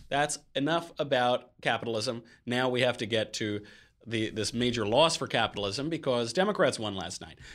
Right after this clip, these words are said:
Now, look, I'm probably a little older than you folks. I am old enough to remember a few months ago when Jon Ossoff was the great Democrat hope. He was running in Georgia's sixth.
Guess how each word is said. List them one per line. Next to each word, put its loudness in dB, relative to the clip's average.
Now, 4
look, -4
I'm -2
probably 0
a -2
little 0
older 0
than -4
you -6
folks. -8
I 2
am 0
old 0
enough -2
to -8
remember -8
a 0
few -2
months -2
ago -2
when -6
Jon 0
Ossoff -2
was -8
the -6
great -4
Democrat -2
hope. 0
He -2
was -6
running -2
in -4
Georgia's -4
sixth. -2